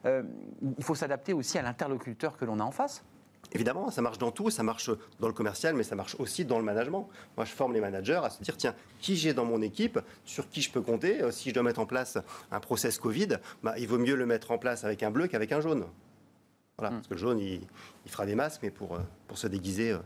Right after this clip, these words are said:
Speaker 2: à
Speaker 1: Ouais,
Speaker 2: Halloween, en fait.
Speaker 1: pour s'amuser, alors que le bleu le mettra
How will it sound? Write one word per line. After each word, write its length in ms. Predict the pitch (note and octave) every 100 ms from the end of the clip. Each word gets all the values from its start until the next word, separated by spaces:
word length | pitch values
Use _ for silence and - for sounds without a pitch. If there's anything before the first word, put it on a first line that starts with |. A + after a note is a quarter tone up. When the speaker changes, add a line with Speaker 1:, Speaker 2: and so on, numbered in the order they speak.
| F2+
Speaker 2:
à 60 | F2+
Speaker 1:
Ouais, 60 | A2
Speaker 2:
Halloween, 220 | C3+ G#2
en 40 |
fait. 100 | F#2
Speaker 1:
pour 160 | - B2
s'amuser, 420 | C3 B2+ A#2+ A#2+
alors 200 | G#2 G#2
que 60 | G#2+
le 60 |
bleu 220 | G2+ B2
le 120 | C#3 A2
mettra 360 | G#2+ - A#2